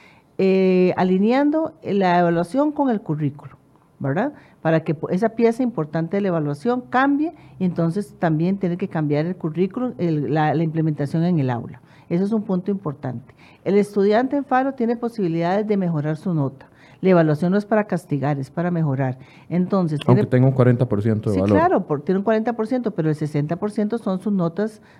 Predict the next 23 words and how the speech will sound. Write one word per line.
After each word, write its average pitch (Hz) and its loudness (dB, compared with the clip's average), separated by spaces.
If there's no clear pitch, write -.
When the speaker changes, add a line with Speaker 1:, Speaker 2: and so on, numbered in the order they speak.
Speaker 1:
del 170 2
último 196 0
año. 330 -2
Y 202 4
además 170 4
tiene, 220 2
eh, 190 6
la 160 0
conformación 165 0
de 190 0
esa 214 -2
nota 226 -2
es 220 -2
la 208 0
suma 247 -2
de 175 0
todas 220 0
las 254 0
asignaturas. 240 -4
En 165 -4
una 175 0
formación 214 0
integral 226 0